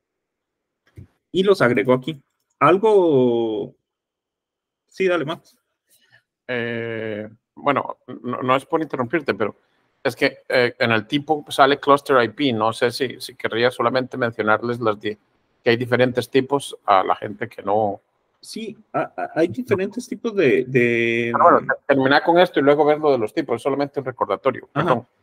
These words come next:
Speaker 1: No, no, eh, está bien. Eh, los, los services por, ah, tienen varios tipos. Eh, el más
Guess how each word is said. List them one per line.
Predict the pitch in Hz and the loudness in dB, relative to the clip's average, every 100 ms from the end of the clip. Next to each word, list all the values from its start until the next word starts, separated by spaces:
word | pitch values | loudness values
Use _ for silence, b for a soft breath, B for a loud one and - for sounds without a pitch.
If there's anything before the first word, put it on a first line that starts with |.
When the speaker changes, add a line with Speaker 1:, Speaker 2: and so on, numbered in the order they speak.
| - | -6
Speaker 1:
No, | 175 | -2
no, | 202 202 - _ | -2 -6 -20 _
eh, | 120 - 127 | -2 2 2
está | 123 139 | 2 2
bien. | 180 - _ _ _ | 0 -4 _ _ _
Eh, | 151 147 131 127 120 | 4 6 8 6 2
los, | 156 160 135 - _ _ _ _ _ _ _ - | 4 4 0 -16 _ _ _ _ _ _ _ -4
los | 139 147 131 | 0 2 4
services | 190 220 277 254 240 - _ _ - | 2 2 0 -2 -6 -8 _ _ -2
por, | 165 143 139 _ _ - | 0 0 -6 _ _ -4
ah, | 135 131 127 | -2 -2 -6
tienen | 139 165 190 | -2 -2 2
varios | 190 190 - | 2 0 -6
tipos. | 202 196 165 - _ - | -4 -2 -2 -10 _ 0
Eh, | 123 117 117 110 | 4 4 2 0
el | 120 | 0
más | 131 160 - | 0 0 -6